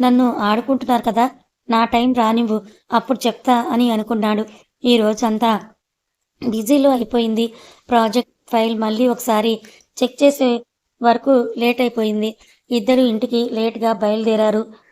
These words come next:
ఇంటికి వెళ్ళి డిన్నర్ చేసి పడుకున్నారు. ఉదయం త్వరగా లేచి రెడీ అయి బ్రేక్ఫాస్ట్ చేస్తున్నారు. "ఈ రోజేనా ప్రాజెక్ట్ సబ్మిట్ చేసే రోజు?" అని రాజారాం అడిగాడు. "అవును తాతయ్య,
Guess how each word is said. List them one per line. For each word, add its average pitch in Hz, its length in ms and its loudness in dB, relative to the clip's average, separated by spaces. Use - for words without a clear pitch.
ఇంటికి 254 260 0
వెళ్ళి 233 440 0
డిన్నర్ 269 360 -2
చేసి 247 220 -2
పడుకున్నారు. 226 560 -4
ఉదయం 233 320 -2
త్వరగా 226 320 -2
లేచి 220 220 -2
రెడీ 226 220 0
అయి 220 100 0
బ్రేక్ఫాస్ట్ 262 500 0
చేస్తున్నారు. 220 460 -4
"ఈ 226 180 -2
రోజేనా 240 400 0
ప్రాజెక్ట్ 226 480 -2
సబ్మిట్ 233 460 -2
చేసే 240 180 2
రోజు?" 233 260 2
అని 226 220 0
రాజారాం 214 480 0
అడిగాడు. 214 380 0
"అవును 226 200 2
తాతయ్య, 220 480 0